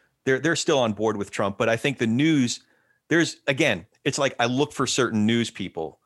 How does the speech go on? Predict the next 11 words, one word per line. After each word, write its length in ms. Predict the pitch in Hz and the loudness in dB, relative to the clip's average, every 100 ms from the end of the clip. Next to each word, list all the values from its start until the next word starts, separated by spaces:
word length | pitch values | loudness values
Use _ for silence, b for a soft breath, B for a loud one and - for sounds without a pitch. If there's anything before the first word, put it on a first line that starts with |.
| _ _ - | _ _ -6
Um, 280 | 104 104 95 | -2 -2 0
I 60 | |
know 140 | 127 139 - - | 2 0 -4 -6
Chris, 380 | - 143 - | -2 -2 -4
uh, 340 | 131 117 110 104 - _ | -2 0 0 0 -6 _
what's 160 | 123 | -10
his 140 | 104 95 | -8 -8
name? 340 | 98 95 92 _ | -6 -6 -8 _
Uh, 300 | 98 95 92 90 _ _ _ _ _ _ | -8 -6 -6 -8 _ _ _ _ _ _
Chris 240 | - 147 131 | -4 -2 2
Wallace 580 | 131 139 107 95 - | 2 4 2 -2 -8